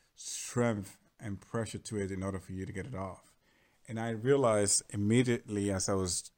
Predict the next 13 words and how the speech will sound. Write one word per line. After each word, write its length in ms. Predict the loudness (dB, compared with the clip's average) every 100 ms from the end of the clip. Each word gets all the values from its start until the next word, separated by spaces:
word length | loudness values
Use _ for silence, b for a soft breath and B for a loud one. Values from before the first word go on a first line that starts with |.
| _
going 340 | 0 2 2 -2
through 240 | 2 6 8
that 260 | 8 6 2 -20 -20 _ _
experience, 920 | -8 -6 0 4 6 4 2 0 -6 B B B B B B 0
how 520 | 6 8 8 4 -2 -12 _ _ _ _
I 100 | -2
started 260 | 0 2 2
really 200 | 2 0
feeling 720 | -2 0 2 4 4 2 -2 -4
a 40 |
little 380 | -2 0 -2 -6 -14
shaky, 680 | -4 2 2 2 -4 -4
and 420 | -2 -2 -2 -6